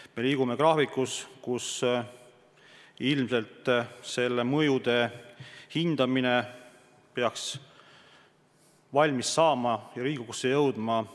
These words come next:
ilmselt, äh, kaks tuhat kakskümmend kaks kevadel. Ja nii on, et, äh, läbirääkimised käivad nii keskkonnamõju hindajate ühinguga kui kesk-, siis, äh,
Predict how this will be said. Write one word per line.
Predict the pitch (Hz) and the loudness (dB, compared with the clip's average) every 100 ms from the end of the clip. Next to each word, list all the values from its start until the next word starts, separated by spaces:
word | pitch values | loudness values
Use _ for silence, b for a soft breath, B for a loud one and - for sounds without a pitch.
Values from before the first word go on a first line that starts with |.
| - 113 | -12 -6
ilmselt, | 127 117 113 - - | -4 -2 -4 -6 -2
äh, | 123 120 139 | 0 2 0
kaks | 139 - | -2 -4
tuhat | - | -4
kakskümmend | 135 127 | -2 0
kaks | 143 156 - - - - - _ - | 2 2 -2 -6 -8 -20 -20 _ -2
kevadel. | 131 123 101 101 95 - - - - _ _ B B B B B B B B B B B _ - - - | 2 4 2 -2 -6 -16 -20 -20 -20 _ _ B B B B B B B B B B B _ -20 -20 -2
Ja | 127 135 135 139 139 143 143 139 127 B B B B B 85 78 | 2 4 4 4 4 4 0 -2 -10 B B B B B -16 -8
nii | 165 170 170 | -2 2 4
on, | 202 165 143 | 4 4 2
et, | 135 - | 0 2
äh, | 147 143 | 4 6
läbirääkimised | 156 147 139 139 131 127 | 4 4 2 2 -2 0
käivad | 175 196 156 120 131 | 2 4 4 4 2
nii | 127 127 127 120 110 B - | 2 2 2 0 -4 B -4
keskkonnamõju | 151 - 127 123 131 131 | -2 0 0 2 2 2
hindajate | 156 151 120 120 131 | 2 2 2 2 2
ühinguga | 170 151 135 135 131 120 B B B B B B B B - | 2 2 2 4 4 2 B B B B B B B B -6
kui | 127 123 120 120 120 | 0 2 4 2 2
kesk-, | 147 - - 117 | 0 0 -4 -4
siis, | 131 - - | -4 -2 0
äh, | 123 120 | 0 0